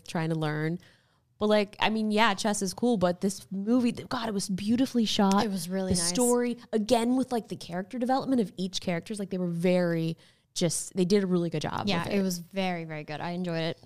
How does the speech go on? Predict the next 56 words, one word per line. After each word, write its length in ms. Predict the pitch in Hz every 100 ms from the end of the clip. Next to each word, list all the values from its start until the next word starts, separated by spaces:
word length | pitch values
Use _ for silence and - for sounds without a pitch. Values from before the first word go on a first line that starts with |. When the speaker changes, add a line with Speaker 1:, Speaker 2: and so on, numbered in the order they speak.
| _
Speaker 1:
The 100 | 220
thing 200 | 220 302
that 180 | 349 -
did 160 | 262 247
make 200 | 247 -
me 40 |
a 60 | 202
little 160 | 190 190
uncomfortable 600 | 180 185 185 170 165 165
is 80 |
I 60 | 165
wasn't 440 | 165 170 190 254 - -
ever 200 | 170 175
sure 300 | - 165 165
how 220 | 175 165
old 260 | 170 165 175
she 160 | - 233
was. 380 | 240 254 302 254
Speaker 2:
Yeah. 680 | 254 294 277 185 - - 214 - -
Speaker 1:
And 200 | 214 226
then 220 | 226 220 214
there 120 | 254
was, 160 | 262 262
like, 180 | 254
a 20 | 190
bunch 220 | 220 247
of, 80 | 226
like, 180 | 185
older 240 | - 214 196
guys, 480 | 185 165 180 226 233
and 60 |
I 40 | 220
was 80 | 202
like, 100 | 190 -
"I 40 |
don't 80 | - -
know 60 | 254
what's 160 | - -
Speaker 2:
I 40 | 262
was 160 | 254
like, 100 | 220
Speaker 1:
happening 220 | 214 -
Speaker 2:
"I'm 40 | 214
Speaker 1:
here." 60 | 359
Speaker 2:
not 120 | -
sure 320 | - - 302
if 140 | 285 -
that's 460 | 247 - - -
legal." 560 | 247 302 277 214 196 -
Speaker 1:
Is 120 | - 226
Speaker 2:
Maybe, 100 | 226
Speaker 1:
this 180 | 339
Speaker 2:
maybe 280 | 240 262 277
in 140 | 262 240
the 140 | 226
sixties. 800 | - - 254 - 294 320 311 269